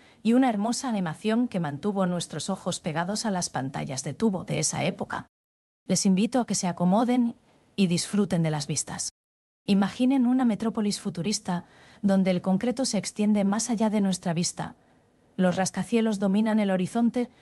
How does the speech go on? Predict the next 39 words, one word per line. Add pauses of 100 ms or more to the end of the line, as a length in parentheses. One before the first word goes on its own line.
(100)
superando
las
alturas
de
las
nubes, (460)
y
el
vapor
de
las
fábricas (140)
se
entrelaza
con
el
resplandor
neón
de
las
luces
de
la
calle. (540)
En
este
escenario
coexisten
una
sociedad
dispar
de
robots
y
seres
humanos. (560)
Así (680)
arranca
Metrópolis.